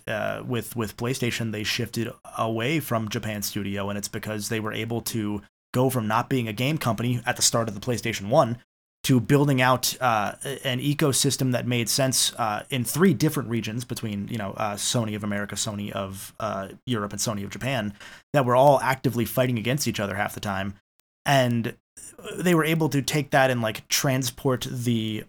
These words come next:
the successful ideologies of this is how games are currently made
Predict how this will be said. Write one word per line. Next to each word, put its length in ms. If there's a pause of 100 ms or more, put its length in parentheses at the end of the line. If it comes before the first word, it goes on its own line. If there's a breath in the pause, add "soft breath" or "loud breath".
(100)
the 200
successful 720
ideologies 880
of 320
this 180
is 100
how 200
games 540 (440)
are 220
currently 600
made 500